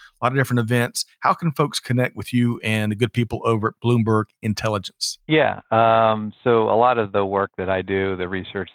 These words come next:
Speaker 2: that we do, um, you know, it goes on the Bloomberg Terminal, uh, which is a subscription uh, and then some of that gets feed into the dot com product, so Bloomberg dot com.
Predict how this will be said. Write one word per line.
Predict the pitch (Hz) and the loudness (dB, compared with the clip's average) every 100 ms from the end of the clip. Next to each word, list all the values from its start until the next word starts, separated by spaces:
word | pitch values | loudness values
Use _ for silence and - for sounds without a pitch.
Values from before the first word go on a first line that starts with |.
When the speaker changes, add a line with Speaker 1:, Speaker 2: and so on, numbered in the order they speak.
| - | -10
Speaker 2:
that | 92 | -8
we | 95 90 | -8 -8
do, | 92 92 92 92 | -8 -6 -6 -8
um, | 90 90 92 92 - | -8 -8 -8 -12 -16
you | - 101 | -10 -8
know, | 92 | -6
it | 92 | -4
goes | 101 92 92 | -2 -2 0
on | 90 90 | 0 -2
the | 90 | -4
Bloomberg | 82 95 92 82 | -6 -4 -2 -2
Terminal, | 101 98 104 110 101 - - _ | 0 0 2 2 0 -8 -20 _
uh, | 101 98 | 0 2
which | 92 90 87 | 2 -2 -8
is | |
a | 87 87 - | -10 -12 -10
subscription | 90 - 104 - - _ _ _ _ - 113 | -8 -2 -2 -4 -12 _ _ _ _ -4 0
uh, | 101 98 - 92 92 90 | 0 0 0 2 2 0
and | 95 | -4
then | 90 | -4
some | 107 | -2
of | 98 | 0
that | 95 87 | 0 -2
gets | 95 - | -8 -8
feed | - 98 | -6 -4
into | 95 90 - 95 90 | -4 -6 -6 -6 -4
the | 87 | 0
dot | 87 87 | 0 0
com | - 90 | -2 -2
product, | - 90 90 90 | 0 0 0 -2
so | 90 | -6
Bloomberg | 85 90 90 | -6 -4 -2
dot | 87 82 - | 0 -2 -2
com. | 95 90 90 | 0 0 -2